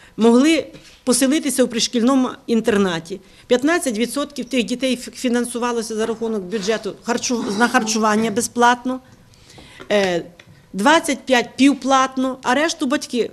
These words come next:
е, платили гроші. Але ці діти могли поночувати в інтернаті, там була няня, вихователька.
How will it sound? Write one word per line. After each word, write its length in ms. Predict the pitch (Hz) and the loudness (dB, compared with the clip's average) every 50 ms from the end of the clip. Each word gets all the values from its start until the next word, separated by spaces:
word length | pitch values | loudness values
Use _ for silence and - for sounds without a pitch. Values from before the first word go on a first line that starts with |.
| - | -8
е, 100 | - 170 | -10 -8
платили 420 | 165 - 220 202 208 214 196 196 185 | -6 -4 -4 -2 0 0 2 2 2
гроші. 380 | 175 185 156 135 127 - - - | 0 0 -2 -2 -4 -4 -4 -4
Але 140 | 233 277 262 | -4 -2 0
ці 140 | - 349 | 0 0
діти 260 | 302 277 311 320 320 262 | 2 2 0 0 0 2
могли 280 | 247 247 247 247 285 - - | 2 4 4 4 2 2 2
поночувати 680 | 254 254 254 254 240 - 240 214 202 190 196 190 214 | 2 2 2 2 2 0 0 0 0 0 0 -2 -2
в 20 | 208 | -4
інтернаті, 520 | 220 226 226 247 208 240 233 226 233 233 | -4 -4 -6 -6 -4 -4 -4 -4 -4 -6
там 220 | 226 285 302 302 262 | -6 -4 -2 -2 0
була 220 | 226 240 220 196 | 0 2 2 2
няня, 380 | 190 196 214 208 220 233 233 220 - - - - - - | 2 2 2 2 0 0 -2 -6 -10 -16 -20 -20 -18 -10
вихователька. 760 | 202 240 294 285 320 294 220 220 196 190 - 202 - - 208 208 | -6 -4 -2 0 0 2 4 4 2 2 -2 -6 -10 -10 -14 -16